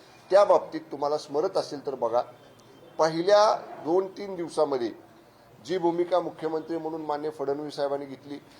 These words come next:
<coughs> जी मुख-, जी भूमिका राष्ट्रवादी काँग्रेस पक्षाचे राष्ट्रीय अध्यक्ष आणि उपमुख्यमंत्री म्हणून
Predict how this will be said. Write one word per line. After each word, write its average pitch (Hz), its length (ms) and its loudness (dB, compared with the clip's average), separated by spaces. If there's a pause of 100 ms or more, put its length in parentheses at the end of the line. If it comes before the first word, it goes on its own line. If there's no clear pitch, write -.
(560)
<coughs> - 600 4
जी 165 80 2
मुख-, - 540 -6
जी 139 140 -6
भूमिका 160 500 2 (220)
राष्ट्रवादी 147 520 4
काँग्रेस 151 360 0
पक्षाचे 147 400 -4
राष्ट्रीय 147 340 4
अध्यक्ष 135 400 2
आणि 147 160 2
उपमुख्यमंत्री 135 720 -4
म्हणून 139 260 -2